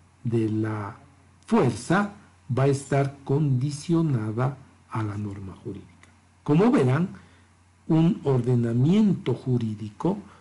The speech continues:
va a determinar no solamente de sus fuentes, sino de la naturaleza y del contenido a la cual va a obedecer la norma fundamental.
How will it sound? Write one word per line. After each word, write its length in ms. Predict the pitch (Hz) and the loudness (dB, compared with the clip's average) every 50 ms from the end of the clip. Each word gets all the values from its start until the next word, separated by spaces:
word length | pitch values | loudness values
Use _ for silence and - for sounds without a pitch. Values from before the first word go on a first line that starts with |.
| _ _ _ _ - | _ _ _ _ -6
va 340 | 127 120 156 160 165 170 - - | -2 0 2 2 0 0 -2 -2
a 140 | 143 135 127 | -2 -2 0
determinar 800 | 120 131 127 - - 127 117 117 120 123 120 123 127 123 110 | 0 -2 -2 0 -2 -2 0 0 0 0 2 2 0 0 0
no 260 | 120 131 151 180 190 190 | 0 0 2 0 0 -2
solamente 880 | 190 - 180 180 180 170 165 147 131 127 135 143 143 135 - 127 110 | -2 -2 -2 0 0 0 0 0 0 0 0 0 -2 -4 -4 -6 -6
de 220 | 101 104 127 165 147 | -4 -4 -4 -4 -4
sus 320 | 127 - - 185 170 - | -4 -6 -8 -8 -8 -8
fuentes, 760 | - - - - 113 107 104 98 - - 190 196 196 - - - - - - - - - _ _ | -12 -8 -6 -6 -6 -6 -8 -8 -4 -4 -4 -4 -6 -10 -16 -20 -20 -20 -20 -20 -20 -20 _ _
sino 640 | - - - 143 139 135 131 131 143 147 170 185 - - - - - _ _ - | -20 -8 -2 0 2 2 4 4 4 2 2 0 -4 -8 -16 -20 -20 _ _ -2
de 200 | 120 127 127 120 | 0 0 2 2
la 200 | 123 120 120 117 | 2 0 0 -2
naturaleza 1120 | 117 117 117 113 117 - - 123 117 117 117 113 117 127 143 147 139 143 - 151 156 151 - - | -2 -4 -4 -6 -6 -6 -4 -2 0 0 0 0 0 2 2 0 0 -2 -4 -6 -6 -6 -8 -6
y 120 | 139 123 113 | -4 -4 -4
del 260 | 107 117 110 110 110 | -2 -4 -6 -6 -8
contenido 880 | - - 120 110 110 107 - 123 120 123 123 127 127 123 123 151 165 165 - - - - - - _ - | -8 -8 -8 -6 -6 -6 -4 -4 -2 0 0 2 2 0 0 -2 -2 -4 -8 -14 -20 -20 -20 -20 _ -10
a 120 | - 123 117 | -8 -6 -4
la 160 | 113 113 110 | -4 -4 -6
cual 500 | 107 - - 123 117 117 123 135 160 - - - 123 113 117 | -8 -6 -4 -2 -2 0 0 -2 -2 -4 -6 -8 -6 -4 -4
va 140 | 117 120 123 | -2 -2 0
a 40 | |
obedecer 760 | 127 135 131 123 131 131 - - - - - 131 127 127 127 123 - - - - _ _ _ - | 0 0 0 0 -2 -2 -4 -8 -16 -6 -2 0 0 0 0 -2 -8 -16 -20 -20 _ _ _ -8
la 180 | - 117 113 110 | -6 -4 -2 -2
norma 420 | 117 117 117 113 110 107 107 101 | -2 0 0 -2 -2 -4 -6 -8
fundamental. 680 | 90 - - 104 92 95 90 92 87 82 - - - - | -10 -12 -14 -14 -14 -14 -16 -18 -20 -20 -20 -20 -20 -20